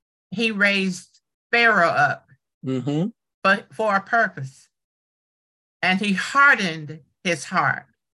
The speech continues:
Speaker 2: Okay.
Speaker 1: A purpose.
Speaker 2: Mm-hmm.
Speaker 1: So, and that purpose is to, that his name, God's name, might be proclaimed in all the earth.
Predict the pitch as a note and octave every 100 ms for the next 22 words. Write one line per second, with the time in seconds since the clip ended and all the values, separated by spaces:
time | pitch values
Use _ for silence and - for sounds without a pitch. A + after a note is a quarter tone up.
0 | _ - - B2 E3+ - _ G3+ G3 G#3+
1 | F#3 - B2+ C3+ - _ _ _ _ _
2 | _ _ C#3 - - C3+ - - _ F3+
3 | F#3 G3 G3 - B3+ B3 A#3+ E3+ D#3 -
4 | F3+ F3+ F3+ - - G#3 F#3 F3+ F3 E3+
5 | F#3+ F#3+ F#3 C#4 D#4 D4+ A#3+ G3 D#3+ C3
6 | B2+ - - D#3 A3 A#3+ A#3 F#3 D#3 C#3
7 | C3 - _ _ _ F3 F#3+ F#3+ - F#3
8 | F3+ F3+ E3+ D#3+ - A3 G3+ F#3 E3 D#3
9 | D3+ C#3+ D#3+ D#3 C3 - E3+ F3 E3 D3+
10 | C3+ D#3+ C#3 -